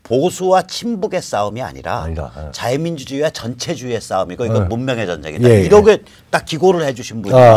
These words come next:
Speaker 2: 아, 그래요? 예, 예.
Speaker 1: 이 미우라 코타로가
Speaker 2: 음, 예, 예.
Speaker 1: 이 일본의 일반 보수랑은 달라요.
Speaker 2: 예, 예, 예.
Speaker 1: 일본, 일본
Speaker 2: 음.
Speaker 1: 일반 보수, 일본 우익은 구국강병 애국주의인데,
Speaker 2: 예, 예.
Speaker 1: 이 사람은 문명이나 인류적 차원에서 봐요.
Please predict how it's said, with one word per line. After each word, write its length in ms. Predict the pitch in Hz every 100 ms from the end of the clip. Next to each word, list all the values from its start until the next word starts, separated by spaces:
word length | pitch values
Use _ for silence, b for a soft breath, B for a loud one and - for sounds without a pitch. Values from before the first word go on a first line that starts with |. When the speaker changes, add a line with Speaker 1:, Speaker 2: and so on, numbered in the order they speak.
| 95
Speaker 2:
아, 80 | 95
그래요? 240 | 98 117 87
예, 200 | 76 71
예. 40 |
Speaker 1:
이 20 | 117
미우라 300 | 139 147 127
코타로가 720 | 113 107 107 95 95 113 82 87
Speaker 2:
음, 40 |
예, 20 | 69 58
예. 40 | 53 _ _
Speaker 1:
이 200 | 117 113 - -
일본의 560 | 185 175 185 170 190
일반 380 | - 170 190 160
보수랑은 520 | 123 127 143 131 151
달라요. 380 | 113 95 101 101
Speaker 2:
예, 60 | 139
예, 340 | 90 82 76 69
예. 80 | 143
Speaker 1:
일본, 300 | 160 165 135
일본 340 | 143 156 175 151
Speaker 2:
음. 40 |
Speaker 1:
일반 280 | 135 147 131
보수, 320 | 101 101 123
일본 420 | 98 117 131 135 85
우익은 540 | 92 117 110 147 156 b b b b _
구국강병 800 | 139 165 - _ 139 127 143 147
애국주의인데, 640 | 82 104 - 113 90 92 131
Speaker 2:
예, 220 | 120 90
예. 160 | 82 - -
Speaker 1:
이 100 | 123
사람은 500 | 160 147 160 165 101
문명이나 640 | 95 135 160 160 147 160
인류적 880 | 151 117 139 175 190 185 160 165 160
차원에서 500 | - 135 120 104 95
봐요. 360 | 80 71 76